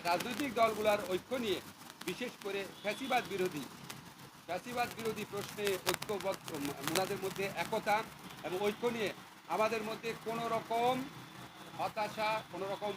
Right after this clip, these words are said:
প্রশ্ন, কোনো রকমের টেনশন থাকার প্রয়োজন নাই। ওনারা আইডেন্টিফাই করেছেন যে দেশের বিভিন্ন স্থানে যে নিষিদ্ধ দল আছে, যে ফ্যাসিস্টদের সহযোগী আছে,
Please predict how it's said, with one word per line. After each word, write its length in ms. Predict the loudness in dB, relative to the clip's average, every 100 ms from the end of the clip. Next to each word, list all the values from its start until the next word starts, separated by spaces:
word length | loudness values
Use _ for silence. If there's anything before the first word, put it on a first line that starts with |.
| -2
প্রশ্ন, 500 | -4 -4 -2 0 0
কোনো 260 | -2 0 -2
রকমের 280 | 0 -4 -4
টেনশন 320 | -4 -8 -6 -4
থাকার 240 | -4 -2 -4 -2
প্রয়োজন 300 | -2 -2 -2
নাই। 160 | -2 -6 -14 -20 -20 -18 -6
ওনারা 380 | 0 4 4 2
আইডেন্টিফাই 540 | -2 -4 -6 -2 0 0
করেছেন 440 | -2 -4 -4 -6 -6
যে 100 | -6
দেশের 300 | -6 -6 -4
বিভিন্ন 380 | -4 -4 -4 -6
স্থানে 400 | -2 -2 -2 -4 -10 -18 -18 -8
যে 80 | -2
নিষিদ্ধ 400 | -2 -2 -4 0
দল 220 | 4 4
আছে, 260 | 4 2 -4
যে 140 | -4
ফ্যাসিস্টদের 460 | -4 -6 -6 -10 -10 -2
সহযোগী 360 | 0 0 0
আছে, 340 | 0 0 -4